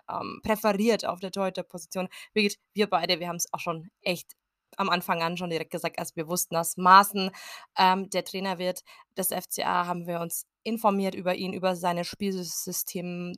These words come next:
seiner Wahl, seiner Co-Trainer und so weiter. Und da war ersichtlich, da passt weder Gikiewicz noch Kubek, da passt vielleicht am ehesten Daniel Klein. Und der hat halt, wie gesagt, ja, da ist ja noch ein bisschen grün hinter den Ohren. Auch ich hätte es tatsächlich auch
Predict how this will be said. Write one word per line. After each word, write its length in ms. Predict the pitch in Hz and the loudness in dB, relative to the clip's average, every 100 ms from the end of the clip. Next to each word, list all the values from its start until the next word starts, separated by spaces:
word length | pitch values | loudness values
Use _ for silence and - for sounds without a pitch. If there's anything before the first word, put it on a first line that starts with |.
| - | -6
seiner 240 | 185 175 165 | 0 2 8
Wahl, 340 | 185 180 180 | 12 12 12
seiner 340 | 175 170 170 170 - | 6 2 0 -2 -6
Co-Trainer 560 | - 226 185 180 175 | -6 -4 -4 -2 -2
und 140 | 240 269 | -2 -2
so 160 | 262 | -2
weiter. 400 | 185 208 196 185 - - - - | 0 2 6 6 4 -16 -18 -14
Und 100 | - | 2
da 100 | 180 | 4
war 140 | 175 170 | 8 6
ersichtlich, 580 | 170 185 - 185 - - | 4 -8 -6 -6 -6 0
da 100 | 185 | 0
passt 380 | - 180 - - | 0 -4 -4 -6
weder 220 | 190 190 | -2 0
Gikiewicz 520 | 175 202 - 175 180 | 0 -2 -4 -6 -4
noch 200 | 170 165 | -4 -4
Kubek, 360 | - 240 196 208 | -4 -4 -2 -2
da 80 | 180 | -6
passt 280 | - 185 - | -6 -10 -6
vielleicht 380 | 165 214 - - | 2 2 0 -10
am 100 | 190 | -10
ehesten 380 | 190 175 - 185 | -6 -4 -4 0
Daniel 260 | 170 175 196 | 2 2 -2
Klein. 300 | 180 143 - - - - - - | -2 -2 -4 -20 -20 -20 -20 -10
Und 440 | - 196 185 180 - | -2 2 2 0 -2
der 260 | 180 190 196 | 4 6 6
hat 160 | 190 | 2
halt, 300 | 190 185 - _ - | 2 -2 -2 _ -12
wie 100 | 190 | -4
gesagt, 320 | 180 185 - - | -2 -4 -8 -2
ja, 180 | 185 | 2
da 60 | 180 | 2
ist 60 | 190 | 2
ja 40 | |
noch 80 | 202 | -2
ein 40 | |
bisschen 200 | 180 208 | 0 -2
grün 220 | 190 190 | -2 -2
hinter 160 | 202 175 | 0 -2
den 100 | 165 | -4
Ohren. 240 | - 156 | -6 -6
Auch 220 | - - - | -6 -10 -10
ich 320 | - 226 - _ - | -12 -10 -12 _ -10
hätte 260 | 196 202 | -6 -2
es 140 | 185 170 | -2 -2
tatsächlich 340 | - 190 185 | -4 -4 -2
auch 220 | 160 160 | -2 -2